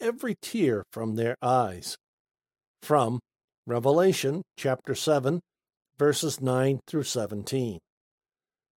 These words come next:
Please note, originally I misstated a comment of this passage. I said, "So, in chapter seven,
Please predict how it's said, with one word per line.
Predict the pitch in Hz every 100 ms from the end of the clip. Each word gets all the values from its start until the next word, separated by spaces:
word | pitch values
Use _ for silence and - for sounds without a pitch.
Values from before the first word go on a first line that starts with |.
| _ -
Please | 220 220 147
note, | 190 175 110 - _ _ _ _ _ _ 147
originally | 135 165 208 - 151 113 107 117 - _
I | 143 135
misstated | 156 165 - - 165 147 131
a | 143
comment | 120 - 160 143 113 117 -
of | 135 117
this | 127 -
passage. | - 143 139 123 90 - - _ _ _
I | - 117
said, | - - 151 120 - _ _ _ -
"So, | - 165 135 147 - _ _ -
in | 123
chapter | - 139 131 - 107
seven, | - 170 131 131